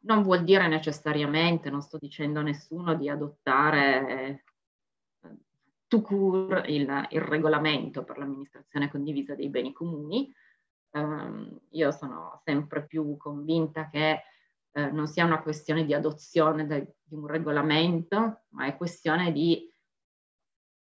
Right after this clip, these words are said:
eh, avere in mente dei bei patti di collaborazione, ehm, e, eh, di esserne convinti tutti quanti. Cioè di, mi è molto piaciuta la città di Milano, se devo essere sincera,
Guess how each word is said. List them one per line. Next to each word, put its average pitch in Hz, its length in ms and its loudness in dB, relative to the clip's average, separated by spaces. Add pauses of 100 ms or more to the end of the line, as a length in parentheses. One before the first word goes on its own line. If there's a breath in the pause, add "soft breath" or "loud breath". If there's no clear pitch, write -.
(240)
eh, 143 320 -4
avere 165 680 6
in 165 140 -2
mente 160 480 2
dei 147 200 2
bei 160 320 6
patti 147 500 2
di 147 100 -4
collaborazione, 143 1300 -4 (480)
ehm, 143 840 -10
e, 214 540 6
eh, 143 520 -4 (260)
di 165 240 2
esserne 170 380 4
convinti 156 500 0
tutti 143 260 -8
quanti. - 720 -2
Cioè 117 300 -6
di, 131 480 -16
mi - 400 -8
è - 20 2
molto 196 300 4
piaciuta 156 400 2
la 131 120 0
città - 340 -4
di 139 100 -2
Milano, 147 480 2
se 165 160 -12
devo 135 220 -6
essere 143 320 -10
sincera, - 1080 -8